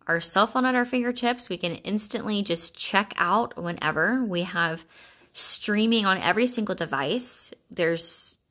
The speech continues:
social media. We have e-, even other ways of numbing out is, is alcohol. Like, it's so easy to get a drink these days,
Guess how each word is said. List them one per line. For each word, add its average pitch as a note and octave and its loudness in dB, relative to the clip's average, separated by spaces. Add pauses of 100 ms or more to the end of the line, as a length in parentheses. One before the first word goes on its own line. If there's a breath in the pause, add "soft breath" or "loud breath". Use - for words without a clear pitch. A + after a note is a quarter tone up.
(480)
social A3 2
media. A#3+ 2
We E3+ -2
have E3+ -4 (640 soft breath)
e-, B3 4
even A3+ -2
other A3 0
ways F#3 0
of E3 -2
numbing D#3+ -4
out A3 4
is, E3+ 0
is F3 -8
alcohol. F3 -4
Like, D3 -4
it's - -4
so G3+ 2
easy F#3 -2
to F3+ 0
get E3+ 0
a D#3+ 2
drink G3 0
these E3 0
days, F#2+ -2